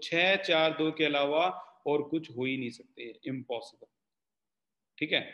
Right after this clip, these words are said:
तो finally एक last question है, ये भी देख लो एक बार, Correct, इनमें से कौन सा correct है? भाई देखो, क्या ये पांच हो सकते हैं break के अंदर? नहीं, coordination number कभी पांच नहीं हो सकते, गलत।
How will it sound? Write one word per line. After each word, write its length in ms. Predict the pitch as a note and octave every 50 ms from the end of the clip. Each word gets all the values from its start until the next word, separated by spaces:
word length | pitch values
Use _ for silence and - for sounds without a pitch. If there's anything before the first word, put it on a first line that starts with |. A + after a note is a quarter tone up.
| - - - _ _ _ _ _ _ _ _ _ _
तो 140 | C#3 B2+ -
finally 440 | - D3+ D#3+ E3+ F#3 F#3 F#3 G#3 A3 A3 - - - - _ _ - D3
एक 280 | D3 D3 D3 - - E3 E3 E3 E3 E3 D#3
last 340 | C3+ B2+ C3+ D3 E3+ E3 - -
question 380 | - F3 D#3+ - F3 E3 D#3 D3+ D#3+ - -
है, 280 | - D3 D#3 D#3+ D#3+
ये 140 | C#3+ C#3+ C#3+
भी 100 | C#3+ D3+
देख 240 | C#3+ D3 D3 D3 D3
लो 60 | D3
एक 100 | D3 C#3+ D3
बार, 120 | C#3+ C#3 C#3+ - - -
Correct, 340 | E3 D#3+ E3 E3 E3 - D#3+ - -
इनमें 220 | D3+ D#3 D#3 D#3 D#3
से 120 | D#3+ F3 D#3+
कौन 300 | - - D#3 D3+ D3+ D3+ D3+
सा 200 | - D#3 D#3 D#3 D#3 - -
correct 380 | D3 C#3 C#3 C#3 C#3 - - C#3+
है? 240 | B2+ D3 D#3+ D3 A#2 - - - - - - _ - - -
भाई 100 | C#3 D#3
देखो, 320 | D3 C3 G#2 - C#3+ B2 - - - - _ _ _ -
क्या 80 | D3+ D3+
ये 180 | D#3 D#3+ D#3+ D#3+ D#3+ -
पांच 280 | D#3+ D#3 E3 E3 E3 E3
हो 80 | D#3
सकते 280 | D3 E3+ - - - G3
हैं 240 | F3+ D3 B2 A2 A2
break 320 | G#2+ C3 C3+ C#3 C3+ C3+ -
के 60 | C#3
अंदर? 320 | C3 B2+ A#2+ A#2 A2 - - _ _ _ _ _ _ _ -
नहीं, 220 | A2+ A2 G#2+ G2 F#2+
coordination 440 | - - C#3 C3+ C#3+ C#3+ C#3 C#3+
number 200 | C3+ C3 C3+ C3+
कभी 200 | C3+ - B2 B2+ B2
पांच 260 | - B2 A#2+ A#2 - A#2+
नहीं 100 | A#2 A#2
हो 60 | A#2
सकते, 280 | - C3 A#2+ _ - B2
गलत। 340 | G#2+ A#2+ A#2 A2 G#2 -